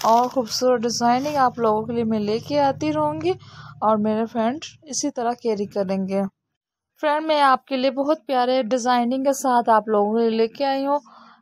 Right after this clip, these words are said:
and बहुत यूनिक है and बहुत ही amazing आइडियाज़ के साथ आप लोगों को दिखाया गया है। And नए डिज़ाइनिंग के साथ आप लोगों के लिए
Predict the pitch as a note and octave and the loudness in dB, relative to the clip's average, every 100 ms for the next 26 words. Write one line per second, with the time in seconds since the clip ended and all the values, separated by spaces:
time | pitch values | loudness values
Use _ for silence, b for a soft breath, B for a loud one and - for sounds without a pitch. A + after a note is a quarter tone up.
0 | - A#3+ A#3 A3+ C#4 E4 E4 C4 A#3+ A#3+ | -2 0 0 0 2 2 2 0 0 -2
1 | A3+ C4 B3 A#3+ b b b - A#3 A#3 | -2 2 2 2 b b b -10 -4 -2
2 | A#3 C4 D#4 D4+ B3+ A3+ A#3 A#3+ A3+ B3+ | 0 2 2 2 2 2 2 0 -2 -2
3 | B3 A#3+ A3+ G#3+ A3+ A3 A3 A#3+ - A#3 | 0 2 2 2 2 2 0 -6 0 0
4 | A3 A3 G#3+ A3 G#3 G#3 B3+ E4+ B B | 2 0 0 -2 -2 -2 0 0 B B
5 | B B _ - G#3+ B3+ C4+ B3+ C4 C#4 | B B _ -10 -6 -2 2 4 4 2
6 | C#4 C#4+ C#4+ B B B - A#3 A#3 A#3 | 4 4 2 B B B -8 -2 0 0
7 | C4+ C#4+ D4+ C#4+ C4+ C4 C4+ C#4 C4+ B3+ | 0 0 0 2 2 2 0 0 2 2
8 | B3 A#3+ A#3 A#3 A#3 A3+ C4 B3+ E4 | 4 2 2 2 4 2 0 2 0